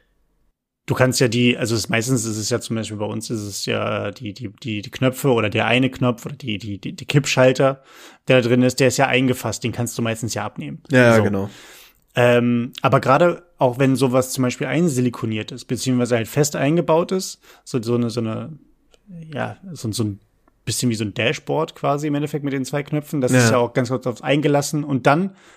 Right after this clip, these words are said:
Speaker 1: auch noch fest silikoniert. Das heißt, das müsstest du theoretisch schon erstmal abkratzen, dass du das Ding aufmachen kannst, um es dann wieder einzusetzen, wenn es repariert ist. Wäre da eine vernünftige Konstruktion, so dass du dementsprechend da besser rankommst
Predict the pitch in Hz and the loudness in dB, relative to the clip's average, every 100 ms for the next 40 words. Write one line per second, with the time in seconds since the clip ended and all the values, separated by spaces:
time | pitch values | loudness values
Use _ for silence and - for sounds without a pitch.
0 | - - 147 156 143 170 160 - 123 123 | -4 2 4 4 2 0 0 0 0 0
1 | 113 107 107 127 120 117 110 127 131 113 | -4 -6 -6 -4 -2 -2 -2 -2 -4 -6
2 | 120 - 120 123 123 127 123 113 127 139 | -4 -2 -2 -2 -4 -2 -2 -2 -6 -8
3 | - 147 - 156 156 - - - - 120 | -4 -6 -4 -8 -10 -18 -20 -16 -10 -4
4 | 123 113 139 147 139 131 143 131 127 - | -2 0 0 2 0 0 -2 -2 -4 -6
5 | 131 131 - _ _ _ _ 123 123 - | -8 -10 -18 _ _ _ _ -2 0 2
6 | 123 127 120 117 117 123 107 - 123 113 | 4 4 2 0 -4 -4 -4 -4 -6 -6
7 | 110 110 92 104 151 147 147 _ _ - | -6 -8 -6 -2 -2 -2 -14 _ _ -20
8 | - - 131 170 202 220 _ _ _ _ | -20 -6 -2 0 0 -4 _ _ _ _
9 | _ _ _ 135 160 175 156 151 - - | _ _ _ -2 0 0 0 0 -4 -2
10 | 151 165 165 147 - 139 - 120 - 170 | 2 2 0 -4 -4 -6 -6 -10 -2 0
11 | 143 117 117 - 117 117 120 110 117 113 | 0 -4 -8 -6 -6 -4 -4 -6 -10 -8
12 | 113 110 - - 113 143 175 - 139 196 | -6 -6 -4 -4 -4 -4 -6 -4 -6 -6
13 | - | -14